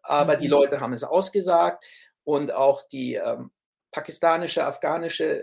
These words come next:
Speaker 1: äh, Staatschef haben gesagt, sie gehen davon aus, nach allem, was sie wissen, man hört nichts mehr von ihm, er ist tot.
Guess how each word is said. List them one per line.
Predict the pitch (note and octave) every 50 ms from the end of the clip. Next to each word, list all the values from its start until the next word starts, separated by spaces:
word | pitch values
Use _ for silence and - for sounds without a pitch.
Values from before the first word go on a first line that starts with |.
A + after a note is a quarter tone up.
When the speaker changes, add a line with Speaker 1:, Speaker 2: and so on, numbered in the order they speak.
| - -
Speaker 1:
äh, | - C3 - _
Staatschef | _ - - - D#3 D#3+ E3 E3 - - F3+ E3+ E3 E3+ -
haben | F3+ D#3+ E3
gesagt, | D3 C3 - C#3+ D3+ D3 - -
sie | - - - F3+ F#3 F3+
gehen | - F3 E3 E3+ E3+
davon | D3 D3 D3 - D3 C#3 C#3+
aus, | D3 D3+ D#3 D#3+ E3 D#3+ -
nach | C#3+ C3+ C#3+
allem, | C#3 D3+ D3+ D3
was | D#3 D3+ -
sie | C#3+ C#3 C#3
wissen, | D#3 D3+ - - C#3
man | C3+ C3 B2
hört | D3 D#3 D3+ -
nichts | D#3 - - -
mehr | D#3+ D3
von | - - D3 C#3 -
ihm, | C#3+ D3+ -
er | - D#3 D#3+ D3
ist | D3 C#3 - -
tot. | - - E3 E3+ F3 F3